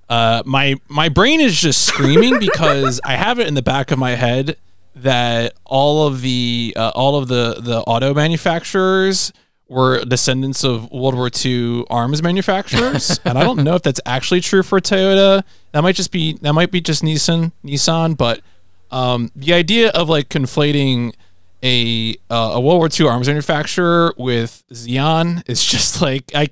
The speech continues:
Speaker 1: I can't help but internally scream. Uh, I don't know if I have my history right there, but that's where I am.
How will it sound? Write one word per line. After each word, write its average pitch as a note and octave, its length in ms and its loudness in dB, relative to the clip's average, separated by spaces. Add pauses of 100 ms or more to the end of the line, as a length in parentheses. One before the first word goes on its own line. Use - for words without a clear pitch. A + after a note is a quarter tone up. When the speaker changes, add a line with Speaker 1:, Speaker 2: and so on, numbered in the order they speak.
Speaker 1:
I D#3 100 0
can't F3+ 240 -2
help D3+ 200 0
but D3 100 2
internally C3 480 -2
scream. C3+ 540 -2 (480)
Uh, A#2 260 -2
I C3+ 80 -2
don't D3+ 80 2
know D#3 60 4
if D3 100 2
I C3+ 60 2
have B2+ 100 0
my A2+ 120 0
history C#3+ 400 0
right A#2 260 0
there, A2+ 240 -2
but A#2+ 380 -2 (360)
that's C3 200 -4
where B2+ 140 2
I A#2 100 2
am. G#2 220 -4